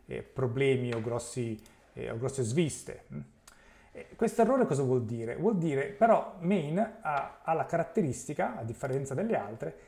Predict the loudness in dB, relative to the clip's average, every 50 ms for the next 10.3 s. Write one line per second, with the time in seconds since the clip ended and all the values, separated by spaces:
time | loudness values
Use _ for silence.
0 | -20 -20 _ 0 2 2 2 0 -2 -8 -4 0 2 2 2 0 2 2 4 6
1 | 6 6 4 4 2 -2 -2 0 2 4 4 4 4 4 2 0 0 0 0 0
2 | 0 0 0 0 -2 0 0 0 0 0 -4 -6 -6 -6 -6 -8 -6 -6 -6 -6
3 | -6 -8 -14 -20 _ _ _ _ _ _ _ _ -2 2 4 4 4 4 0 -2
4 | -6 -12 -20 -20 _ _ _ _ -6 -6 -6 -4 -4 -4 -2 -2 -2 -2 -4 -6
5 | -6 -10 -12 -12 -12 -14 -16 -18 _ _ _ _ _ _ _ _ _ _ _ _
6 | _ -20 -20 -20 -20 -20 -20 -20 _ _ -2 -2 2 6 6 6 6 6 6 4
7 | 4 2 0 -4 -10 -20 -20 _ _ _ _ 0 4 6 6 6 8 10 10 10
8 | 10 10 8 6 4 0 -6 -8 -6 2 6 6 6 6 4 2 2 2 0 2
9 | 2 2 2 4 4 4 4 6 6 6 4 4 2 0 -2 -2 -2 -2 2 4
10 | 6 6 6 4 0 -4 -6